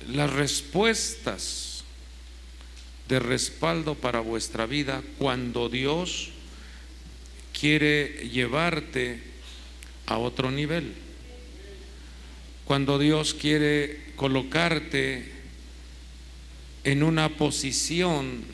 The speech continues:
de distinción, cuando nuestro Padre Dios quiere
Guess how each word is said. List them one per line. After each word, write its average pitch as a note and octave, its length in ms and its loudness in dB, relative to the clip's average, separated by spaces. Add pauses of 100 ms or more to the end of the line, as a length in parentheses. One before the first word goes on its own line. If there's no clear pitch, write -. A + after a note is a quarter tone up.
(120)
de D3+ 360 2
distinción, D3+ 960 0 (4000)
cuando D#3+ 300 10
nuestro D#3 360 6
Padre D#3+ 380 6
Dios E3 480 4
quiere D3+ 760 2